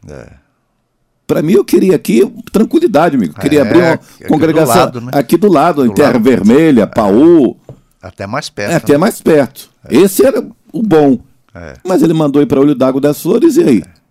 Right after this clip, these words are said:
Speaker 1: É. E que bênção, né?
Speaker 2: Que bênção. É a mesma coisa. Não é? É, Atos treze, eles jejuavam, oraram, e o Espírito Santo disse,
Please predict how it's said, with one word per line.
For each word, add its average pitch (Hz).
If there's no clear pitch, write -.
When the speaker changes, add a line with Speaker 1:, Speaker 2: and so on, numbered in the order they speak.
Speaker 1:
É. -
E -
que -
bênção, 98
né? 104
Speaker 2:
Que 190
bênção. 139
É 135
a 143
mesma 175
coisa. 123
Não 113
é? 139
É, 110
Atos 135
treze, 92
eles 98
jejuavam, 101
oraram, 107
e -
o 117
Espírito 107
Santo 127
disse, 92